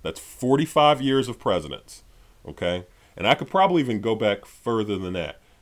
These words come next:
Um, e-, e-, even if you go back to, you know, you go back to Jerry Ford. Well, Ford and Rockefeller were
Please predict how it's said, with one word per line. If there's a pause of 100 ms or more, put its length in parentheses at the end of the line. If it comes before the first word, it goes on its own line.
(180)
Um,
e-,
e-,
even
if
you
go
back
to,
you
know,
you
go
back
to
Jerry
Ford. (180)
Well,
Ford
and
Rockefeller
were